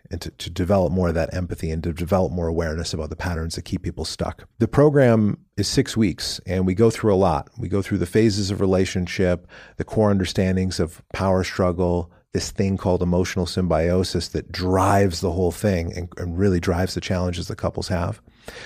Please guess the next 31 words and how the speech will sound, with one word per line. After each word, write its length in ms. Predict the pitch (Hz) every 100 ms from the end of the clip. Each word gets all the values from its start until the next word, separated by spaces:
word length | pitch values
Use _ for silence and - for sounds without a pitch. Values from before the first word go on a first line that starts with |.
| - - -
We 80 |
go 160 | 101 95
deep 260 | 87 117 117
into 160 | 98
the 120 | 87
principles 500 | 80 110 101 98 92
of 80 | 85
safety 380 | - 101 92 95
and 100 | 87
aliveness. 640 | 85 92 101 113 143 - - - - -
And 140 | 92 92
one 100 | 92
of 60 |
the 160 | 85 85 -
models 540 | 95 104 120 98 92
that 100 | 92
I 60 | 82
developed 360 | 87 87 85
in 80 | 87
my 100 | 82
clinical 400 | - 92 87 -
training, 380 | - 101 101 95
the 80 | 85
Wheel 220 | 87 85
of 100 | 80
Relationship, 720 | 78 85 98 - 101 107 101 120 _
the 80 | -
developmental 640 | 85 90 85 87 82 80
mountain, 600 | 82 92 104 85 101 101 - -
learning 340 | 90 78 80 -
dialogue, 800 | 98 104 101 98 95 90 87